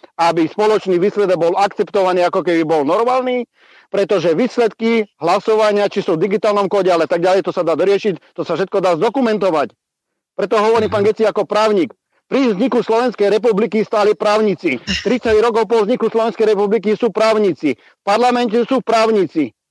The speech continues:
Speaker 1: A pre Boha vy neviete napríklad, a, ako právnici povedať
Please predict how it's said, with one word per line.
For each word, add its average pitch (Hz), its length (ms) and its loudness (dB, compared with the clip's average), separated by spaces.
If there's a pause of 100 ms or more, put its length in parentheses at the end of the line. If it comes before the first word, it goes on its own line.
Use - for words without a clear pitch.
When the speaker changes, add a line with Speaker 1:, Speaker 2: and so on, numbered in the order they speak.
(240)
Speaker 1:
A 170 140 -4
pre 208 180 0
Boha 240 320 2
vy 214 160 2
neviete 220 400 2
napríklad, 214 560 -2 (920)
a, 202 180 0
ako 202 180 0
právnici 214 480 0
povedať 214 600 0